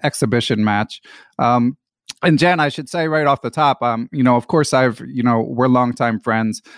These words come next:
I make a tiny cameo in the book. So of course <laughs> I'd already read, uh, I had read Chess Bitch many years ago, ago, and then again in our prior interview, episode fifty, two thousand seventeen. But I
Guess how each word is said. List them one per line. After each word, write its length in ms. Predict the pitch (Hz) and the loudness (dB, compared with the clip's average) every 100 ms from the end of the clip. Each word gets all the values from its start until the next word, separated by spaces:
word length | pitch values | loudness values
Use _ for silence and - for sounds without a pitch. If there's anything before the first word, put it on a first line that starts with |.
| _ | _
I 80 | 120 | 0
make 200 | 135 127 | 2 0
a 60 | 131 | -2
tiny 320 | - 135 135 | 0 2 0
cameo 500 | - 131 123 120 117 | 0 0 2 2 2
in 120 | 113 | 0
the 80 | 113 | 0
book. 360 | 113 110 - - - | 0 -2 -4 -20 -4
So 240 | 135 120 | 0 2
of 120 | 135 | 0
course 260 | - 170 - | 0 0 2
<laughs> 20 | |
I'd 200 | 165 - | 0 2
already 260 | 160 147 135 | 0 0 -2
read, 340 | 131 139 143 _ - - | 0 0 -2 _ -14 -2
uh, 380 | 123 120 120 139 _ _ _ _ - - | 0 2 0 -4 _ _ _ _ -20 -2
I 80 | 135 | -2
had 100 | 120 | 2
read 220 | 139 135 | 0 0
Chess 260 | - 131 - | -2 -2 -2
Bitch 220 | 123 127 | -4 -2
many 180 | 123 120 | -2 2
years 240 | 143 139 | 2 2
ago, 380 | 139 135 135 131 | 0 2 2 0
ago, 280 | 143 143 135 | -2 0 2
and 140 | 135 123 | 4 2
then 100 | 117 | 0
again 460 | 113 135 139 123 | 0 2 4 2
in 200 | 123 123 | 0 0
our 200 | 120 117 | 2 0
prior 440 | - 135 127 123 123 | 0 0 2 2 0
interview, 560 | 131 123 117 120 117 131 | 0 0 0 0 0 -2
episode 460 | 120 120 127 113 | -2 0 2 0
fifty, 420 | - 123 - 120 113 | 0 -4 0 -2 -2
two 160 | - | -2
thousand 240 | 120 113 110 | 0 0 2
seventeen. 560 | 120 107 - 147 120 | 0 0 2 4 6
But 220 | 110 110 - - _ 110 | 4 2 -2 -20 _ -2
I 200 | 120 | 0